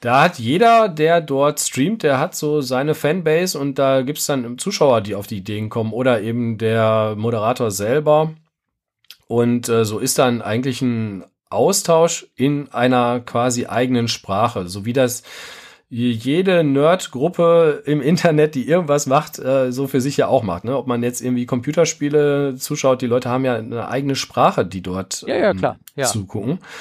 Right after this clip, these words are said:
Speaker 1: Und tatsächlich ist das ähnlich. Und Suchtpotenzial ist schon da, ähm, we-, weil die Technik ja sich in den letzten Jahren so extrem gewandelt hat. Also vor fünf Jahren hätten wir das, was wir jetzt machen, gar nicht machen können. Wir haben's da schon versucht,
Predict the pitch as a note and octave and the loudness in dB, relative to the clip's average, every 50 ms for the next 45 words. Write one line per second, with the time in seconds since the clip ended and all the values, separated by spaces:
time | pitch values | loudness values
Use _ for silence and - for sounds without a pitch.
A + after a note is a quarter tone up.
0 | - - - - - - - _ _ _ _ _ - - A2+ A#2 A2+ A2+ A2+ A2 | -16 -16 -16 -18 -18 -20 -20 _ _ _ _ _ -10 -4 -2 0 0 0 0 -2
1 | - - - - A#2 A2+ B2+ C#3 D3 D3 C3 B2 - B2 - - B2 G#2 - - | -6 -6 0 0 0 2 2 2 2 2 2 0 0 0 0 0 0 -2 -2 -4
2 | G#2 A2 G#2+ G2+ G2+ G#2+ A2+ G#2 G2+ G#2+ C#3+ - - - F3+ F3 F3+ F3+ F3 E3+ | -6 -6 -4 -6 -6 -6 -6 -4 -2 -2 -4 -2 0 0 0 2 2 0 0 0
3 | - D#3+ D3+ D3 C3 C3+ - - - C#3 C#3 D3+ E3 E3 D#3 D3+ D3+ D3+ D3+ D3+ | 2 2 2 2 2 0 0 0 0 0 0 0 0 2 4 4 6 6 8 6
4 | D3+ D3+ D3 D3 C#3+ C3+ A#2+ A#2 B2 B2+ B2+ B2+ B2+ B2+ B2+ B2 B2+ B2 A#2 A2 | 6 6 6 4 4 2 0 0 0 2 2 2 2 2 2 2 2 0 0 -4
5 | G#2 G#2+ A#2 A#2+ B2 C3 C3 B2+ A#2 A#2+ A#2+ A#2 B2 C3 C#3+ D3 C#3 A#2+ B2 B2 | -6 -2 0 2 2 2 2 -2 -2 0 2 4 4 4 4 4 2 2 -2 -4
6 | A#2+ - - C#3+ C#3+ - - E3 D#3 - A#2 G#2 G#2 G2+ G2 F2+ - _ - G2+ | -2 -2 -2 -2 -2 -2 -2 -4 -4 -2 -2 -2 0 0 -2 -4 -6 _ -16 -10
7 | A2+ A2+ A2+ A2 A#2+ A2 G#2+ G#2 G2+ G2 G#2+ A2+ - - A2+ G#2+ A2 A2 G#2+ G#2+ | -6 -4 -4 -4 -2 -2 -2 -2 -2 0 -2 0 -2 -2 -2 -2 -2 -2 -2 -2
8 | G#2 F#2+ A2 A#2+ G2+ B2 - - - - - - A#2 B2 C3 C3+ C3 A#2 A2+ G#2+ | -2 -2 -2 -4 -4 -2 -4 -4 -4 -4 -6 -2 0 0 2 0 0 0 0 0
9 | A2 A#2 C3+ C3 A#2 G2+ F#2 - - E2 D#2+ - - F#2 G2 G2+ G#2+ G2+ - - | 2 2 2 0 0 -2 -4 -6 -10 -12 -12 -12 -10 -10 -8 -6 -8 -8 -6 -4
10 | A2 G2+ - - B2+ D3 F#3 - - - A#2 C3 D3 E3 D#3+ E3 D#3 C#3+ - - | -4 -4 -2 -2 -2 -2 -2 -2 -2 0 2 4 4 4 2 0 -2 -2 -4 -8
11 | - - - - _ - C#3+ D3+ - C3+ A#2+ A#2 A2 F#2+ B2 C#3 - - C3 A#2+ | -18 -20 -20 -16 _ -4 -4 -2 0 0 0 0 0 0 0 0 0 0 -2 -2
12 | A#2+ - A#2 F#2+ G2+ A#2 - - - - - B2+ B2 C3+ C#3 - - D3 C#3 C3 | -2 -4 -4 -2 0 -2 0 -2 -4 -6 -4 -2 0 0 0 0 0 -2 -2 -2
13 | B2+ A2+ A2+ A2+ A#2 B2 A#2+ - A#2+ C#3+ D3+ D#3+ C3 B2+ A#2+ G#2 G2 G#2+ F#2+ G#2 | -2 -2 0 0 0 0 0 0 0 0 2 0 0 -2 -2 -2 -2 -4 -2 -2
14 | C3 D#3+ - - C3 B2 - B2 A2+ A2+ A#2 G#2+ B2+ G3 B3+ - | 0 0 0 0 0 0 0 -2 -4 -2 -2 0 0 0 -2 -2